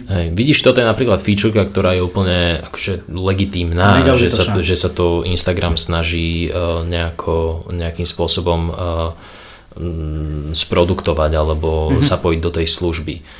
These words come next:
Speaker 1: Tak ako si povedal, ľudia sa vyjadrili, že vďaka Instagramu objavujú no-, nové produkty, tak, e, je prirodzené, že si ich asi chcú aj kúpiť a potom si ich googlia. Čiže možnosť kúpiť si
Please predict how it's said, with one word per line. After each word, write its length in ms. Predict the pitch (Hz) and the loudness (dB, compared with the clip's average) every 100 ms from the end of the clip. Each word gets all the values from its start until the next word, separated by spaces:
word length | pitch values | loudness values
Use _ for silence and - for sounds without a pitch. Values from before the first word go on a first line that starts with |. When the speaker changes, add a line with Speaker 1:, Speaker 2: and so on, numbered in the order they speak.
| - - | -20 -2
Speaker 1:
Tak 240 | 95 90 87 | 4 4 4
ako 80 | |
si 80 | 87 | 0
povedal, 320 | 90 90 85 | 2 4 4
ľudia 240 | 80 82 78 | 4 2 4
sa 160 | 82 | 4
vyjadrili, 400 | 85 85 87 87 | 4 2 2 0
že 80 | 85 | 0
vďaka 320 | 82 85 82 | -2 -2 -2
Instagramu 400 | 80 - 85 85 82 | -2 -2 0 -2 -2
objavujú 320 | 87 85 82 | -2 -2 -2
no-, 320 | 85 82 82 90 | -2 -2 -4 -2
nové 240 | 82 82 | -2 -2
produkty, 480 | - 87 - - 82 | 0 0 0 6 6
tak, 320 | 82 80 - | 6 2 -2
e, 320 | 92 90 87 | 0 2 2
je 120 | 82 87 | 0 0
prirodzené, 560 | 87 85 80 87 82 | 0 0 0 0 0
že 80 | 82 | 4
si 160 | 80 85 | 4 4
ich 60 | 80 | 2
asi 240 | - - | 0 0
chcú 160 | - 87 | -2 -2
aj 160 | 80 | -2
kúpiť 320 | 95 90 98 | -4 -2 -2
a 80 | 82 | -2
potom 240 | 90 87 85 | -2 -2 0
si 160 | 90 | -2
ich 80 | 87 | -2
googlia. 400 | 90 87 87 80 | -2 -2 -4 -4
Čiže 340 | 85 85 82 - - - | -8 -8 -8 -10 -16 -2
možnosť 360 | 101 104 104 95 | 4 6 4 2
kúpiť 240 | 98 90 | 0 -2
si 100 | 95 | -2